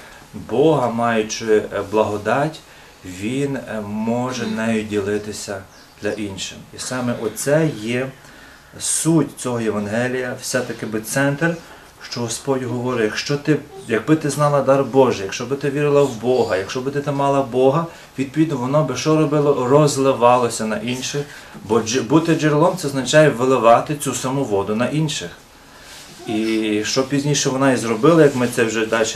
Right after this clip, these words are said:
чули, я про це вже не буду акцентувати, що вона пішла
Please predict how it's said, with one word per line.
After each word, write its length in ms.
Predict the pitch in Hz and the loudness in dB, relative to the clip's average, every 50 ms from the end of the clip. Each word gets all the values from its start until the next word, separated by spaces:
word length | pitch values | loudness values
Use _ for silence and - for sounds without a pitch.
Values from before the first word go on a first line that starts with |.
| 107 - | -6 -4
чули, 280 | - 139 156 156 143 | 0 2 2 4 4
я 60 | 127 | 2
про 160 | - - 117 107 | 2 0 -6 -8
це 140 | - 120 | -4 -4
вже 120 | 107 - 110 | -4 -4 -4
не 120 | 107 107 | -4 -4
буду 340 | 107 107 110 123 156 147 - - - - - - - - - - - - - - - | -2 -2 -2 0 0 -2 -4 -4 -10 -14 -16 -20 -20 -20 -20 -20 -20 -20 -20 -16 -10
акцентувати, 760 | - 127 - - - 143 131 - 139 131 139 147 147 147 - | -10 -10 -8 -6 -6 -6 -4 -4 -2 0 2 2 2 0 -2
що 180 | - - - 123 | -8 -6 -6 -4
вона 180 | 120 135 131 | -2 -2 -2
пішла 440 | 131 - 123 - - 139 131 127 120 | -2 -2 -4 -4 0 0 0 0 0